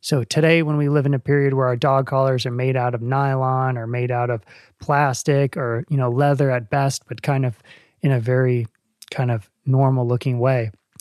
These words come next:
I think someone with an artistic temperament can revive this and make folk arty collars, make,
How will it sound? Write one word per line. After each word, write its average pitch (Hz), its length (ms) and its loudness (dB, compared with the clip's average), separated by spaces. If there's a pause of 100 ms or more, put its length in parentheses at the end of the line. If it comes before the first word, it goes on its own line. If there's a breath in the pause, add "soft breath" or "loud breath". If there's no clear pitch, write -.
(360 loud breath)
I 156 180 4
think 170 240 0
someone 147 420 4
with 135 120 2
an 135 60 -2
artistic 131 560 -2
temperament 131 500 -2 (320 loud breath)
can 143 160 2
revive 127 640 2
this 147 340 2 (320)
and 131 240 0
make 131 340 0 (160)
folk - 400 0
arty 147 400 2
collars, 139 640 2 (320 soft breath)
make, 131 320 0